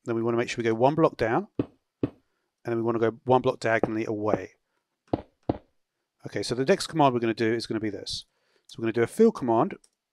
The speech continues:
and we want it to be fourteen and fourteen.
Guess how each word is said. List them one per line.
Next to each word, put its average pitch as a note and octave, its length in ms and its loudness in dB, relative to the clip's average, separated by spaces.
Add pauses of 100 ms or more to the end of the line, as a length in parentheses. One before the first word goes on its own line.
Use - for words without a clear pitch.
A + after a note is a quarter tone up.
(2000)
and A#2+ 80 -4
we A2+ 60 -2
want A2+ 140 -2
it A#2 60 -14
to - 60 -10
be A#2 160 0
fourteen F#3 720 0 (800)
and G#2 600 -10 (1200)
fourteen. G3+ 640 -4